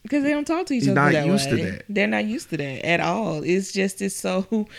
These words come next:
Speaker 1: <laughs> anomaly. It's just, it's funny because when I was working at this school that I was at, and, you know, um, it wasn't that many of us as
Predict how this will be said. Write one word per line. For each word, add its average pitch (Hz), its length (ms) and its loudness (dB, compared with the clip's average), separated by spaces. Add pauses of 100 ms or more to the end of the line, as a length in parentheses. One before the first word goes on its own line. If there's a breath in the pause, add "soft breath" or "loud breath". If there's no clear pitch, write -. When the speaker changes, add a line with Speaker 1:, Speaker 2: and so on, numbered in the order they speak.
Speaker 1:
<laughs> - 200 -14
anomaly. 185 680 0
It's 175 120 0
just, 175 400 0 (340 soft breath)
it's 180 180 2
funny 202 280 2
because 175 440 2
when 165 120 -2
I 165 100 0
was 165 200 -4
working 160 480 -2
at 147 200 -8
this 151 180 -4
school 165 240 0
that 156 140 -4
I - 20 -10
was 151 180 -8
at, 139 300 -4 (800 loud breath)
and, 151 680 4
you 170 160 -2
know, 147 440 -2 (180)
um, 147 500 -4 (200)
it 170 120 4
wasn't 175 220 2
that 165 100 0
many 165 180 0
of 143 140 -6
us 160 300 0
as 147 420 -6